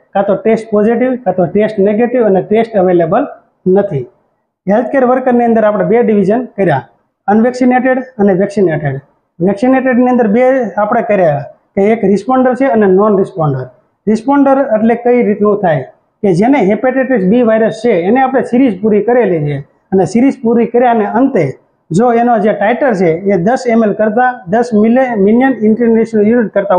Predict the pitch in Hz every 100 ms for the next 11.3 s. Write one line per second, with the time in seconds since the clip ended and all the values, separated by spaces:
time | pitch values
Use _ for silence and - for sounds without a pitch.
0 | 220 233 247 175 147 - _ _ 190 170
1 | 202 240 247 - 254 254 277 - _ _
2 | 220 262 247 202 214 233 226 196 165 247
3 | - - _ 202 226 226 220 247 226 226
4 | 214 208 240 208 - - 226 214 233 254
5 | 185 196 175 170 196 254 202 151 147 -
6 | _ 202 202 196 165 196 202 254 240 233
7 | - 175 175 156 147 233 - - _ 233
8 | 240 185 151 135 - _ _ _ _ _
9 | _ 240 247 254 226 226 226 - 254 254
10 | 196 143 - - 185 202 240 240 220 185
11 | 202 208